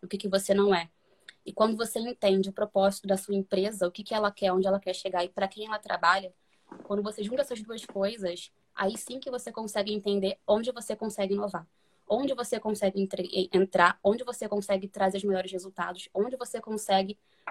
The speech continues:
pensar com a cabeça de quem vai receber o produto, o processo que você tá fazendo. É nessa parte que você vai conseguir realmente achar. Então, acho que como estagiário,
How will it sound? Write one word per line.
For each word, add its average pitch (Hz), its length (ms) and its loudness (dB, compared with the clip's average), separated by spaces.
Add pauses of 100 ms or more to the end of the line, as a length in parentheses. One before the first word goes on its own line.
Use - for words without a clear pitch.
(120)
pensar 214 400 4
com 277 80 -4
a 254 40 -4
cabeça 220 380 -4
de 208 120 -12
quem 220 120 -10
vai 214 140 0
receber 220 560 -4 (320)
o - 80 -12
produto, 220 560 -2
o 214 140 -2
processo 214 440 0
que - 60 -20
você - 160 -4
tá 220 100 2
fazendo. 180 460 -2 (680)
É 185 60 4
nessa 190 260 4
parte 190 320 0
que - 60 -12
você 196 160 -4
vai 190 160 -2
conseguir 190 360 -4
realmente 196 460 -2
achar. 202 400 -2 (480)
Então, 196 140 2
acho 196 160 2
que 233 80 -14
como 220 240 -6
estagiário, 202 920 -2